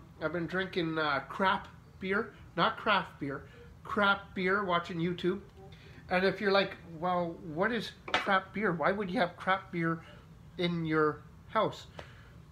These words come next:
Because I can't afford, and even though you saw all the beers I had in the last video with the crack, okay? I can't afford to drink those all the time. So I drink crap beer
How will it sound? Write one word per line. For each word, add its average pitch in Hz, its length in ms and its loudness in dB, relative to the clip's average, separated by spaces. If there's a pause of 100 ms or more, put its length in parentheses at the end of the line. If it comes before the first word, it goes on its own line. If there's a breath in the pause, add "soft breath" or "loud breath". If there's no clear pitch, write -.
(440)
Because 185 400 -2
I 262 160 4
can't 262 400 -2
afford, 185 600 0 (140)
and 220 120 2
even 240 220 0
though 208 140 2
you 180 180 0
saw 190 440 2
all 147 80 -2
the 139 100 -2
beers 180 300 -2
I 139 80 0
had 143 220 -2
in 135 80 -6
the 139 60 -2
last 254 300 6
video 185 280 4
with 170 140 0
the 180 60 -6
crack, 202 460 2 (180)
okay? 175 280 2 (1160 loud breath)
I 190 100 4
can't 285 260 2
afford 196 500 4
to 147 60 -8
drink 202 360 4
those 165 480 4 (220)
all 143 180 6
the - 40 -8
time. 127 240 -2 (1080 loud breath)
So 180 320 6
I 185 160 8
drink 190 380 0 (460)
crap 294 500 2
beer 165 340 2